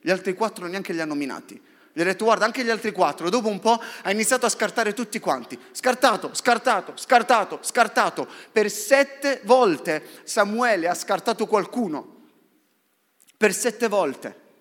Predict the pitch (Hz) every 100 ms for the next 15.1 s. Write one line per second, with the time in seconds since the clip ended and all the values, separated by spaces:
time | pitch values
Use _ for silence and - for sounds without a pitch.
0 | _ _ _ 196 185 330 311 262 247 226
1 | 240 180 175 220 - 214 262 240 175 170
2 | 160 - - - 208 - 196 208 196 208
3 | 208 330 285 277 247 240 262 233 - 190
4 | - - - - 233 262 277 254 247 277
5 | 320 302 220 170 - 127 104 - - _
6 | _ _ _ _ 175 170 240 262 247 196
7 | - 202 139 120 117 107 110 98 98 _
8 | _ _ _ _ - 160 196 185 202 254
9 | 226 202 202 147 113 - - _ _ _
10 | _ _ 180 196 190 254 214 180 208 180
11 | 170 151 143 147 120 123 117 123 117 113
12 | - - 175 _ _ _ _ _ _ _
13 | _ _ _ _ - 185 190 233 180 220
14 | 214 196 185 170 165 139 113 110 110 -